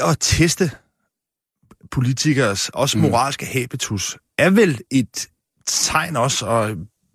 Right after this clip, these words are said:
Speaker 1: på, hvad det er for en karakter, de har, hvad det er også er for et, et, et projekt, de har.
Speaker 2: Ja, og, og man kan sige, at,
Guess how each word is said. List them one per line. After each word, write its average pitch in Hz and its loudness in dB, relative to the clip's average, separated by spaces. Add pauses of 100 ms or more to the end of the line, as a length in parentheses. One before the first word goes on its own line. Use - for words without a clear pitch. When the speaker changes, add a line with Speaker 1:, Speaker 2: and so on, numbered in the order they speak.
(120)
Speaker 1:
på, 143 4 (280)
hvad 127 4
det 120 2
er 151 4
for 175 0
en 160 2
karakter, 123 0
de 147 -4
har, 123 -2
hvad 123 2
det 120 4
er 123 4
også 156 2
er 151 2
for 160 0
et, 123 -6
et, 113 -6
et 110 -6
projekt, - 0
de 196 4
har. 117 -2 (240)
Speaker 2:
Ja, 127 2 (420)
og, 120 2
og 117 0
man 123 4
kan 123 0
sige, 139 4
at, 107 0